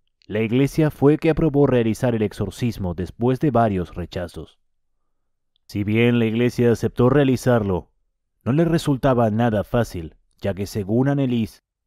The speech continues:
en su cuerpo no habitaba solo un demonio, sino que era el propio Lucifer, seguido de otros demonios más, Caín,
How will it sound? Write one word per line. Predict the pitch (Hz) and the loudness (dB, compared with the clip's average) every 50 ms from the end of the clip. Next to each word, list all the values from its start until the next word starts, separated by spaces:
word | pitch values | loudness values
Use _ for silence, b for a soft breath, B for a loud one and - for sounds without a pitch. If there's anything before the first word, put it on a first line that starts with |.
| _ _ _ - | _ _ _ -12
en | - 95 87 | -12 -10 -6
su | - 110 - | -6 -6 -4
cuerpo | - 110 113 113 - - 110 107 101 | 0 0 0 0 0 0 0 0 2
no | 101 120 | 2 2
habitaba | 135 139 147 143 - 135 135 123 117 107 | 0 0 0 0 0 2 2 2 2 0
solo | - - 123 120 117 113 | -2 -2 -2 0 0 0
un | 110 110 110 110 | 0 0 -2 -2
demonio, | 107 104 107 110 110 107 95 85 76 - _ _ _ _ _ _ | -2 0 2 2 0 0 -2 -4 -8 -12 _ _ _ _ _ _
sino | - - 98 101 110 113 110 101 | -16 -12 -8 -4 -2 -2 -2 -4
que | - - 101 104 123 | -6 -6 -4 -2 0
era | 143 160 160 147 | 0 0 0 0
el | 120 95 | 0 0
propio | - 131 123 120 - 110 107 101 | 0 0 0 0 0 0 -2 -2
Lucifer, | 95 95 - - 98 - - 104 98 85 - - _ _ | -2 -4 -6 -8 -10 -6 -4 -4 -4 -4 -6 -12 _ _
seguido | _ - 98 92 92 104 101 110 110 | _ -12 -10 -8 -8 -4 -2 -2 -2
de | 92 110 107 | 0 0 0
otros | 113 113 - 147 143 113 | 0 0 0 -2 -4 -2
demonios | 113 131 117 120 120 120 113 107 101 - - | -2 -2 0 0 0 0 0 -2 -4 -4 -2
más, | 107 104 98 - - - _ _ _ - | -4 -4 -4 -6 -10 -20 _ _ _ -14
Caín, | - 85 85 92 95 98 98 92 87 - | -10 -8 -8 -6 -6 -8 -8 -10 -10 -14